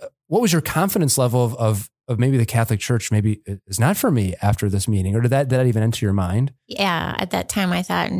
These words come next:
Speaker 2: "Oh no, this is not where I, I wanna be." This is, I, I felt strongly that this were, were man's laws that he was talking to me about. And again, I just wanted to have a stronger relationship with God. So that did interfere at that time. And I feel like it just wasn't the right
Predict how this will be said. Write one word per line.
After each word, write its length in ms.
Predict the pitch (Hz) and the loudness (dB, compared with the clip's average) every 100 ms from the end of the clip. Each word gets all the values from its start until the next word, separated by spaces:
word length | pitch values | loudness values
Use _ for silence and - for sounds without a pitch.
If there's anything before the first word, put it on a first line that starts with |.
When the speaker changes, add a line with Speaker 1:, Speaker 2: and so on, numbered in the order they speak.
| 180 _ - | -6 _ -4
Speaker 2:
"Oh 320 | 185 180 170 | -2 0 0
no, 200 | 170 165 | 0 0
this 240 | 175 175 | 0 -2
is 120 | 185 180 | -2 -2
not 200 | 170 165 | -2 -2
where 100 | 165 | -2
I, 220 | 170 170 | -2 -4
I 180 | - 165 | -4 -4
wanna 280 | 160 160 156 | -2 -2 -2
be." 340 | 156 147 156 - _ | -2 -4 -6 -8 _
This 200 | 165 - | -6 -4
is, 300 | 165 160 - - | -4 -2 -4 -4
I, 180 | 175 165 - | -6 -4 -2
I 80 | |
felt 280 | 180 185 175 | -2 -4 -2
strongly 640 | - - 175 175 170 170 | -2 0 -2 0 -2 -2
that 220 | 165 160 156 | -2 -4 -4
this 200 | 160 - | -4 -4
were, 360 | 156 156 170 160 180 | -4 -4 -6 -10 -14
were 100 | 170 | -6
man's 420 | 190 214 208 196 | -2 0 0 0
laws 400 | 196 185 185 180 | 0 2 2 0
that 140 | 175 | -4
he 80 | 175 | -4
was 120 | 170 - | -2 -2
talking 340 | 190 190 185 | -2 -2 -4
to 140 | - | -4
me 100 | 185 | -4
about. 420 | 180 180 175 185 180 | -4 -4 -4 -4 -4
And 160 | 175 | -4
again, 380 | 175 170 190 165 | -4 -4 -4 -2
I 160 | 175 185 | -4 -4
just 240 | 196 - | -2 -2
wanted 220 | 180 170 | -2 -2
to 80 | 170 | -4
have 200 | 170 170 | -6 -6
a 80 | 170 | -4
stronger 340 | - 175 165 | -4 -4 -6
relationship 640 | 156 160 160 160 170 - 160 | -6 -6 -4 -4 -4 -8 -10
with 160 | 160 - | -12 -10
God. 420 | 151 156 160 156 - _ _ - | -8 -6 -6 -8 -18 _ _ -6
So 60 | 214 | -2
that 220 | 214 208 | -2 0
did 180 | 214 196 | -2 0
interfere 460 | 185 175 175 180 170 | 0 -2 -4 -4 -4
at 140 | 175 | -4
that 120 | 175 - | -4 -6
time. 380 | 180 175 185 196 - _ _ - | -4 -2 -2 -4 -14 _ _ -6
And 120 | 196 | -2
I 80 | 202 | -2
feel 380 | 202 - 233 220 | -4 -4 -2 0
like 200 | 196 196 | -2 -2
it 100 | 202 | -2
just 220 | 240 - | -2 0
wasn't 280 | 180 180 175 | -2 -2 -4
the 100 | 175 | -6
right 220 | 165 165 | -6 -8